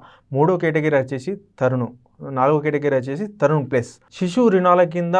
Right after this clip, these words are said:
యాభై వేల వరకు మనం రుణాన్ని పొందవచ్చు. అలాగే కిషోర కింద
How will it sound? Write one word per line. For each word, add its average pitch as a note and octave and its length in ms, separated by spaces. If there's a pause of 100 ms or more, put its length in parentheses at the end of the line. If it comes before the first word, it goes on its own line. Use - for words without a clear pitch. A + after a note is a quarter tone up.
యాభై D3 300
వేల D#3+ 180
వరకు D#3 240
మనం D3 280
రుణాన్ని C#3 300
పొందవచ్చు. B2 560 (160)
అలాగే D#3 320
కిషోర G#3 480
కింద E3+ 240